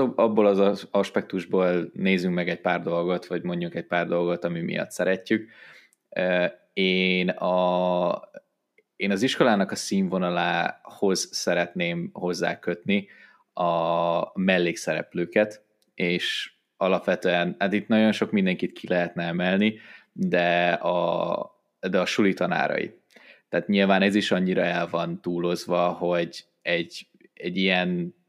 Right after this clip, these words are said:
hát, gyengébb minőségű iskolá-, iskolába nyilván olyan emberek mennek, akik, olyan tanárok, akik mondjuk kiégtek, nem tudtak jobb állást találni, stb.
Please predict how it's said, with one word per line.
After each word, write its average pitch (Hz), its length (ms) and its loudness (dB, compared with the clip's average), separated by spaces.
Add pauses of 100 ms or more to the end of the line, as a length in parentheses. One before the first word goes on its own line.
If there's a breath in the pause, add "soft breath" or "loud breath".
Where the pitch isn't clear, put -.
hát, - 480 -12 (1300 soft breath)
gyengébb 117 460 6
minőségű 95 600 2
iskolá-, 98 640 2 (260)
iskolába 95 720 2
nyilván 92 460 2
olyan 87 200 0
emberek 85 400 -2
mennek, 98 360 0
akik, - 420 -6
olyan 87 220 -2
tanárok, 85 500 -2
akik - 280 -10
mondjuk 80 300 -10
kiégtek, 98 560 0
nem 90 180 -6
tudtak - 380 -10
jobb 90 200 -4
állást 85 360 -2
találni, 107 360 2
stb. 107 480 0